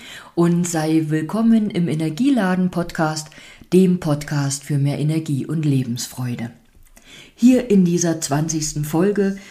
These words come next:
sind wir beim Buchstaben T angelangt,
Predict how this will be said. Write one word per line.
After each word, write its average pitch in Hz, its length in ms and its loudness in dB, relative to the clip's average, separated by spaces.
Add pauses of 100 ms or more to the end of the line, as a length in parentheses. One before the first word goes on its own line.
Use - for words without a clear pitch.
(160)
sind 196 440 2
wir 170 360 0
beim 143 380 0
Buchstaben 127 880 -6
T 262 340 -2
angelangt, 180 800 0